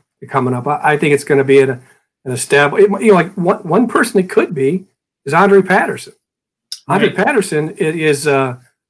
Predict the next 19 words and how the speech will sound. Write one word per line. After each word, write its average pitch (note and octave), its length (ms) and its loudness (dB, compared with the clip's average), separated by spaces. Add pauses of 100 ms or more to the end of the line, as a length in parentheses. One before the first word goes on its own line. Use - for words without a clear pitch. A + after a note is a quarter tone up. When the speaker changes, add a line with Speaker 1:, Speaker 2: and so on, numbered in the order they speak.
(300)
Speaker 1:
beloved D3+ 500 4
in C3 100 -2
that B2 180 -2
locker A#2 320 -8
room. A2+ 280 -16
Now, D#3+ 200 2
that G3 180 2
locker G#3 240 4
room's E3+ 140 2
gonna E3 180 0
change D#3 380 0
an B2+ 80 -2
awful C#3 260 0
lot, C#3+ 240 0
but B2+ 100 -18
that's F3+ 220 -2
not F#3+ 160 0
gonna D3 140 -8
change. D3 500 -4